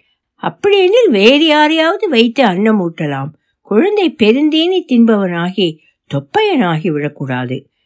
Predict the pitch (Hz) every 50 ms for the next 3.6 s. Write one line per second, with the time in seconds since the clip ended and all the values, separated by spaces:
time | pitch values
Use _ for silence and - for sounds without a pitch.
0 | _ _ - 247 254 294 320 381 381 311 247 226 220 214 196 185 175 180 220 233
1 | 220 196 208 202 - - 180 165 180 196 196 160 135 - - 139 139 139 117 -
2 | - _ _ _ _ _ - 135 135 135 160 202 233 220 165 127 123 123 123 135
3 | 156 180 180 185 175 - - 190 208 233 269 247